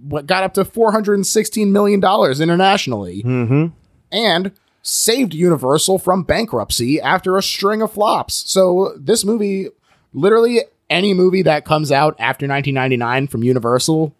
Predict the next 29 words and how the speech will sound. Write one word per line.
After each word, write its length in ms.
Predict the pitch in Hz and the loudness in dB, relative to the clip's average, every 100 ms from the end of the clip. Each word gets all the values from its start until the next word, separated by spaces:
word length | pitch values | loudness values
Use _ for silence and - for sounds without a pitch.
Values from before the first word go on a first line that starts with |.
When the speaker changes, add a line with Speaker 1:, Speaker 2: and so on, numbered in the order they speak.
| - | -6
Speaker 1:
you 160 | 120 | -2
can 100 | 131 | -2
thank 240 | 120 123 117 | -2 -2 -2
this 180 | 117 113 | -4 -4
movie 380 | 104 95 98 | -4 -4 -6
<laughs> 40 | - | -4
for 140 | 131 | -4
it 80 | 113 | -2
existing. 560 | 117 - 101 - 123 - | -6 -8 -12 -8 -6 -6
Speaker 2:
Man, 480 | - 127 120 107 98 | -2 0 0 -2 -6
that's, 320 | 123 120 - - - | -2 -2 -4 -18 -2
that's 240 | 123 120 | -2 0
great. 340 | 110 131 113 - | 0 2 0 0
I 120 | 117 120 | 0 2
had 120 | 113 | 2
no 140 | 120 | 2
idea 320 | 120 113 120 | 2 4 2
that 240 | 110 110 107 _ | 4 2 0 _
it 160 | 123 107 | -6 0
did 160 | 113 | 0
that. 240 | 101 98 - _ - | 0 -6 -8 _ -14
Speaker 1:
Yeah. 200 | 180 151 _ | -12 -12 _
Speaker 2:
There 120 | 92 104 | -10 -8
we 120 | 104 | -6
go. 260 | 123 170 - _ _ - | -6 -6 -10 _ _ -18
Speaker 1:
It's 160 | 110 | -14
a 60 | 135 | -8
big 180 | 135 117 | -6 -6
one. 220 | 90 | -8